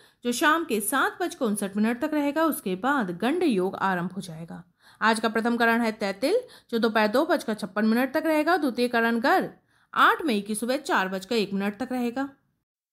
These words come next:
चंद्रमा रहेंगे कर्क राशि में, सूर्य रहेंगे मेष राशि में, सूर्य नक्षत्र रहेगा भरणी। आज का दिशा शूल है पूर्व दिशा, इसलिए पूर्व दिशा की यात्रा पर जाने से पहले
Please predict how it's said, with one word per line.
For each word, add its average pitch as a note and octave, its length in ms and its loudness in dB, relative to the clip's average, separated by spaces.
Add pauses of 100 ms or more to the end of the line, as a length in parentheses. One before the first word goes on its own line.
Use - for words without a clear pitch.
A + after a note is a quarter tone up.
(200)
चंद्रमा F4+ 360 4
रहेंगे E4 340 -2
कर्क F#3+ 260 -4
राशि A3 320 -2
में, E4+ 260 -6 (320)
सूर्य G#4 360 4
रहेंगे E4+ 340 0
मेष G#3 300 0
राशि C#4+ 320 0
में, D#4 180 -4
सूर्य G#3 300 -2
नक्षत्र F#3 420 -4
रहेगा D4+ 280 2
भरणी। E3 440 -6 (560)
आज A#3+ 200 4
का A3+ 120 0
दिशा A#3 280 0
शूल C#4+ 280 0
है F#3+ 60 0
पूर्व F#3 240 -4
दिशा, G3 300 -2
इसलिए C#4 220 -2
पूर्व C#4+ 220 0
दिशा D#4+ 260 0
की D#4+ 120 -6
यात्रा C4 320 0
पर C4+ 140 -2
जाने A3 260 0
से A3+ 160 -4
पहले B3 420 -2